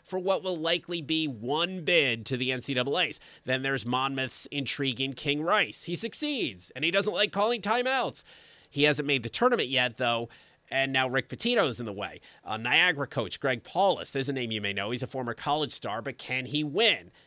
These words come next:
And can he win against a basketball Hall of Famer? Marist demonstrative coach John Dunn.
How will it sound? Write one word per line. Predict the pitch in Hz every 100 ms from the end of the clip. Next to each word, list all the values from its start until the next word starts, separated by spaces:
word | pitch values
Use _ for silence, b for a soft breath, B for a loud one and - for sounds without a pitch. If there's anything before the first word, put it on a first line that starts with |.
| b
And | 123 -
can | - 143 139
he | 139
win | 127 127 120
against | 120 135 127 143
a | 123
basketball | 95 123 - 131 120 120
Hall | 107 127
of | 143
Famer? | - 214 143 87 B B B -
Marist | 127 143 147 151 - - - 113
demonstrative | 135 127 143 196 180 147 127 101
coach | - 131 131
John | - 147 139 135
Dunn. | 208 175 90